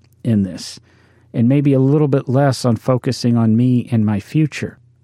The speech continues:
I really know this should be about focusing on me,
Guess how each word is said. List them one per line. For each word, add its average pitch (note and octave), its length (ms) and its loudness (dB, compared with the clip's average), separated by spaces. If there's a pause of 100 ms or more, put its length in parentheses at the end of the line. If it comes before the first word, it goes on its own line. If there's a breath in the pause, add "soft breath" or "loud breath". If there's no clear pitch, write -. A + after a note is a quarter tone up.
(140)
I C3+ 60 2
really C3+ 300 2
know B2 380 2
this A2 140 2
should - 280 -4
be A#2 140 2
about A2 320 0
focusing A2+ 720 -2
on G#2+ 400 0
me, A#2+ 400 0